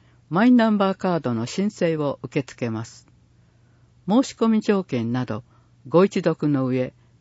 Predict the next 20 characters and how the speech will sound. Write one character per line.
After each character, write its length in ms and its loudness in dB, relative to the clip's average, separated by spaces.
ぜ 160 4
ひ 280 -4
こ 140 0
の 140 2
機 180 -10
会 260 0
に 300 -4
お 140 -2
申 200 0
し 80 -16
込 120 -4
み 160 -4
く 100 -10
だ 160 -6
さ 200 -10
い。 100 -14
実 200 -2
施 280 -4
期 180 -4
間、 300 -8